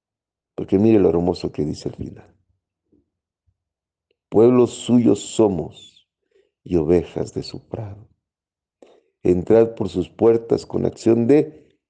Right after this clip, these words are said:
gracias, por sus atrios con alabanza. Alabadle". Él lo único que quiere de ti es tu entrega, feliz, alegre,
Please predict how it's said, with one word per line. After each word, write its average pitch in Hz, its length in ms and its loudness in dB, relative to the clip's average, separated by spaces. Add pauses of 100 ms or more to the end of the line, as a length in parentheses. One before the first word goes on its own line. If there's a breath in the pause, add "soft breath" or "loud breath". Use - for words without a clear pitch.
gracias, - 1080 -2 (580)
por 98 160 0
sus 90 280 -6
atrios 131 500 2
con - 300 -4
alabanza. 82 840 -4 (520)
Alabadle". - 520 -10 (760)
Él 98 180 -4
lo 98 60 -4
único 95 320 -10
que 87 140 -12
quiere 90 300 -8
de 87 160 -10
ti 120 420 -8 (1400)
es - 180 -12
tu - 100 -8
entrega, 73 560 -8 (1000)
feliz, - 600 -14 (440)
alegre, - 640 -12